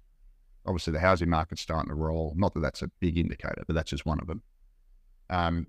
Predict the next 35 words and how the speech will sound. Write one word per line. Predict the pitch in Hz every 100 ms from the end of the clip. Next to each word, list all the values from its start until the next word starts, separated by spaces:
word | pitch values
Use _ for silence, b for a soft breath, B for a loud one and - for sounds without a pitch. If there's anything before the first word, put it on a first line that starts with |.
| -
you | 110
know, | 90
you | 90
got | 92
the |
economy, | 104 - 101 95 92 -
economic | 98 95 82
growth's | 78 87 87 -
incredibly | - 90 82 90
weak. | 90 90 92 - - -
You | -
got | 95 90
unemployment | 82 76 90 87 73
rising | 80 80 80 80
now. | 80 78 76 _ - - _ _ - - -
Um, | 82 82 80 78 73 -
you | 107
know, | 82
we're | 90 90
in |
a | 80
per | -
capita | - 78 -
recession. | 76 - 80 - 78 78 -
Household | 98 87 87 82 82 -
consumption | 80 - 80 - 76
is | 71
tanked. | - - 78 73 - _ _ - _ _ _ -
Um, | 80 80 78 78 76 - _ - _
so, | - 110
you | 135 104
know, | 123 95
pretty | 165 123
much | 101
all, | 131